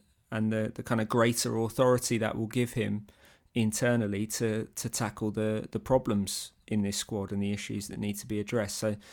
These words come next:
that's something to read. Um, over the next couple of weeks, we have a big piece going up early next month on Chelsea's analytics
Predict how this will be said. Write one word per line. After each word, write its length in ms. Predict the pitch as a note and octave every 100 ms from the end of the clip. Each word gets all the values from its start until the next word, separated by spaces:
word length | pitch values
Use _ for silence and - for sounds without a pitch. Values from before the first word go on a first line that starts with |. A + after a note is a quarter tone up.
| - - -
that's 220 | C#3+ -
something 260 | C#3 B2+ A#2+
to 120 | A#2
read. 380 | A#2+ B2 B2+ -
Um, 380 | A#2 A2+ A2+ G#2+
over 200 | B2+ B2+
the 100 | B2+
next 380 | B2 - - - - _ -
couple 300 | - B2 B2
of 140 | A2+
weeks, 500 | A#2 B2+ - - - - - - _
we 140 | A#2 A#2
have 180 | A2
a 60 | A2
big 360 | - B2+ B2 -
piece 540 | B2+ A#2 A2+ - - - A3 - _ _ _ _ _ _ - -
going 240 | A2+ A2+
up 120 | A#2 C3+
early 360 | A#2 A#2 A2
next 320 | A2 - -
month 380 | A#2+ A2+ - - -
on 420 | A2 G#2 G#2 G#2+
Chelsea's 440 | - A2+ A2 - G#2+
analytics 800 | G#2+ G#2+ A#2 - B2+ - -